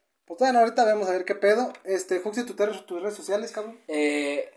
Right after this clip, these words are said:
Speaker 2: eh, en Instagram estoy como F Z guion bajo diecisiete, en Twitter estoy como arroba Fernando Jux, J U X X, y en Twitch estoy como triple W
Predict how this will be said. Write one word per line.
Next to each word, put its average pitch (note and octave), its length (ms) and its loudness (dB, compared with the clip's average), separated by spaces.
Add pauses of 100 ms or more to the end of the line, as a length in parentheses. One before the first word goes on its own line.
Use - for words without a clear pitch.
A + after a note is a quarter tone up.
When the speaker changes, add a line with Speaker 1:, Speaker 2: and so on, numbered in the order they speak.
(120)
Speaker 2:
eh, D3 280 0
en D#3 80 2
Instagram F#3+ 360 4
estoy E3+ 260 2
como D#3 340 4
F D#3 200 2
Z F3 260 0
guion E3 220 0
bajo E3 300 4
diecisiete, G#3 800 0 (640)
en C3 720 0
Twitter D#3 320 4
estoy C#3 300 -2
como D3 300 0
arroba C#3 360 6
Fernando C3+ 400 -2
Jux, - 440 2 (340)
J D3+ 400 2
U E3+ 180 2 (240)
X F3 280 0
X, - 400 -8 (160)
y B2 260 -6
en B2+ 180 -6
Twitch G3+ 240 -2
estoy D#3 280 -4
como D3 440 0
triple E3 260 -2
W D#3 440 2